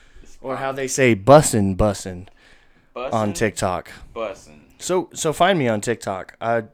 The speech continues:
Speaker 2: trying to go live more. I was going live, like, every day, and then I had to deal with some shit for a couple of days, but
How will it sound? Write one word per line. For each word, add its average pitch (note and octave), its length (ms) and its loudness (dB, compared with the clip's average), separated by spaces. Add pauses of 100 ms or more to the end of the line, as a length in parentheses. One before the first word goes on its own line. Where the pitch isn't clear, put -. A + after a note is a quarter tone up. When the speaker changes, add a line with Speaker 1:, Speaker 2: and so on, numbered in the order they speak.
(240)
Speaker 2:
trying C3+ 220 -2
to A#2+ 40 0
go A2 100 0
live G2+ 280 -2
more. G2+ 300 -10 (440)
I C#3+ 60 -2
was D#3+ 140 -2
going G#3 200 4
live, F3 240 8
like, B2+ 140 4
every C#3 320 4
day, A#2+ 320 4
and G#2+ 140 -8
then G#2 420 -10
I G#2+ 100 -16
had A2 120 -12
to G2+ 80 -20
deal G#2 160 -14
with G2 80 -18
some G2+ 100 -20
shit G#2 300 -16
for G2+ 100 -18
a G2 60 -14
couple F#2+ 180 -12
of F#2 80 -12
days, F#2 240 -10
but G#2 340 -4